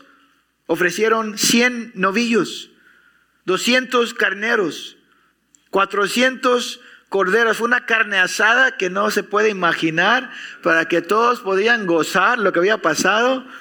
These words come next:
Y como ofrenda por el pecado por todo Israel, doce machos cabríos, conforme al número de las tribus de Judá,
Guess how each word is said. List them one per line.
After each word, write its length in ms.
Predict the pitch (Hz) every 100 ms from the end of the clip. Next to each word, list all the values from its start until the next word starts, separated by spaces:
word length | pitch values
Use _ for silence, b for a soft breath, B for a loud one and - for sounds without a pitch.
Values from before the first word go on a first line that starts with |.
| B B B B _ _ _ _ -
Y 120 | 190
como 200 | 190 208
ofrenda 400 | 202 233 269 277
por 140 | 254 214
el 100 | 202
pecado 440 | 196 220 247 262
por 140 | 226
todo 120 | - 254
Israel, 400 | 226 240 262 247 B
doce 460 | 170 233 262 247 220
machos 440 | 220 240 240 226
cabríos, 540 | 185 175 226 269 254
conforme 380 | - 170 226 240
al 100 | 190
número 260 | 196 254 233
de 60 |
las 300 | 180 160 -
tribus 280 | - 208 233
de 80 | 190
Judá, 460 | 156 151 185 247